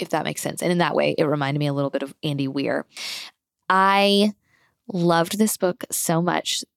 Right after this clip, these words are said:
It's a father-son story at the heart. It, yes, it's dealing with climate change. Yes, it's dealing with the natural world. Yes, it's dealing with neurodiversity. All of those things are important and good,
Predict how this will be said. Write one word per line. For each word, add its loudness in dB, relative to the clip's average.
It's 0
a 0
father-son 0
story 2
at -4
the -4
heart. -2
It, 0
yes, 2
it's -2
dealing 4
with 0
climate 0
change. 0
Yes, 0
it's -2
dealing 2
with -2
the -6
natural 0
world. 4
Yes, 2
it's 0
dealing 2
with -2
neurodiversity. 0
All 6
of 2
those 6
things 2
are 2
important 0
and -2
good, 2